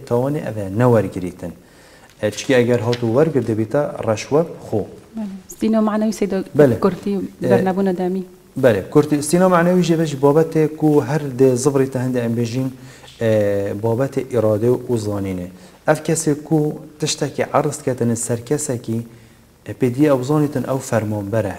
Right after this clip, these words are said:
Speaker 1: اف فرمانبره ها، اه، جماره که یا سایا و رنمای تین کاروی ریک خستی. نابیتن خول هنده بدتن بچیتن انتها که ویا سایا همیا بکت و ذمتا وی یا پاقش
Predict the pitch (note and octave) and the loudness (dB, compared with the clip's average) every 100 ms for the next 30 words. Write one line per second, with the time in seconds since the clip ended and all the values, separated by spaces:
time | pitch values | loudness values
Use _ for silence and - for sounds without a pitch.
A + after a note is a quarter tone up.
0 | - F#3+ - - _ C3+ - D3+ C3+ B2+ | -14 -18 -18 -20 _ -4 0 2 4 4
1 | B2 A#2+ A#2 C3+ C#3+ - - - - G#2+ | 4 2 0 -2 -2 -8 -20 -20 -14 -8
2 | F#2+ F#2 F2 - - G#2 A2 A2+ A2 C3+ | -6 -6 -8 -12 -10 -6 -2 0 2 0
3 | - A#2+ G#2 F#2+ - A2 A2 G#2 G2 G2+ | 0 0 0 -4 -4 0 0 -2 -4 -6
4 | G2+ A2 A#2 G#2 G2 G2 - B2 A#2+ A#2+ | -4 -2 -2 -2 -6 -6 -4 -4 -4 -2
5 | G#2+ G2 A2+ A#2+ A2 A2+ - G#2 - G2 | 0 2 0 0 -2 -4 -8 -8 -6 -8
6 | - - - - D3 C3 A#2 A#2 A2 - | -10 -20 -12 2 4 4 0 -2 -4 0
7 | A#2+ G#2 B2 A#2 G#2+ B2 A#2 G#2+ A2+ A2 | 0 0 0 0 0 -2 -2 -2 -6 -8
8 | - - - G#2+ - A#2 B2+ A#2+ A#2+ - | -16 -20 -8 -6 -6 -4 -2 -2 -4 -18
9 | - - A#2+ A2+ A#2+ B2 A#2+ A2+ G#2 A2+ | -20 -6 -6 -4 -4 -4 -2 -2 0 0
10 | A2+ G#2+ - A2 G#2 G#2+ G#2+ C3 A2+ A2 | 0 -2 -2 -2 -2 -4 -2 0 -2 -4
11 | A2 A2 G#2 A2 G#2+ A#2+ A#2+ A2+ G2+ F#2 | -6 -6 -6 -4 -2 -2 -2 -4 -2 -4
12 | G2 A#2+ A#2+ A#2 A#2 C#3+ - | 0 -2 0 -4 -2 -6 -6